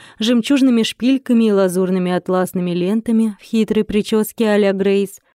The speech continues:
В руках Софочка сжимала изящный букет из синих ирисов,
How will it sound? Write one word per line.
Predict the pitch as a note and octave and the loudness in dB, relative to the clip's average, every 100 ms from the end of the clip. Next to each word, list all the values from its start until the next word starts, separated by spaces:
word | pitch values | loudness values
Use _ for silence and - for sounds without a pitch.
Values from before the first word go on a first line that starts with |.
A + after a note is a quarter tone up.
| _ _ _ _ - | _ _ _ _ -6
В | F#3 | -2
руках | F#3 - A#3 - | -2 -2 -4 -6
Софочка | - C#4 C#4+ - A3+ | -6 -4 -4 -4 -4
сжимала | F#3 G3+ G3+ A3 G#3+ | 0 0 0 0 2
изящный | F#3+ F#3 F#3+ - F#3 | 0 0 -2 -4 -8
букет | E3+ F#3 G#3 G#3 | -6 -4 -4 -2
из | G3 - | -4 -4
синих | - F#3+ F#3 - | -2 0 -2 -2
ирисов, | F#3+ G#3+ A3 - G#3 - | 0 0 -2 -6 -12 -12